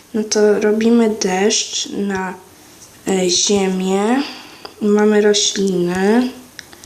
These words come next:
dajemy czas, mamy drzewo, robimy drugie drzewo, mamy las,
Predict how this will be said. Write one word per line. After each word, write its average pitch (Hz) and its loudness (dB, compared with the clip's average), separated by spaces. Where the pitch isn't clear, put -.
dajemy 208 4
czas, 202 -2
mamy 202 2
drzewo, 190 0
robimy 214 2
drugie 202 2
drzewo, 190 -2
mamy 220 4
las, 214 -2